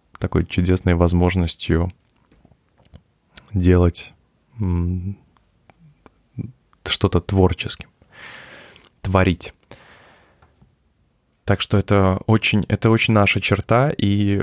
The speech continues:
я к тому, что все это мы можем использ-, и должны использовать, не мо-, должны использовать для, не только для того, чтобы там просто заниматься самовыражением,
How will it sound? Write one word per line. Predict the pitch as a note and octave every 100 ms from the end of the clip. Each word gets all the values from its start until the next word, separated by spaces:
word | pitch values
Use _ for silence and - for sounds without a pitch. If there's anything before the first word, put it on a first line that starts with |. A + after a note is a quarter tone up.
| -
я | - F#2+ G2
к | -
тому, | F#2 A#2
что | B2+ - F#2+ - -
все | - A2 G#2
это | A#2+ C#3+ - G#2+ F#2+ F#2 F2+ - - _ _ _ _ _ _ _ _ _ _ _
мы | G#2 G#2+
можем | A2 A2 G2+ G2
использ-, | F2+ - A2+ A#2
и | -
должны | G2+ G2+ F#2+ G#2+ A2
использовать, | E2+ - G2 B2+ F2+ -
не | D#2+
мо-, | F2 G2+ F#2+
должны | F2 F2 F2 F2+ A#2 G#2
использовать | - G2+ A2+ G#2+ F2 E2 E2
для, | E2+ E2+ F2 F2 F2+
не | F2+ F#2
только | G2+ F#2+ F2+
для | D#2+ E2
того, | E2+ E2+
чтобы | - E2+ E2+ E2+ F2 -
там | E2+ E2+ - _ _
просто | - G2+ G2 - E2+ E2+ E2+ F2+ G2 A2+ _ _ _ _
заниматься | G2+ F#2 F2 F2 F2
самовыражением, | - F#2+ F2+ F2+ F#2+ F2 G#2+ D3+ D#3 A2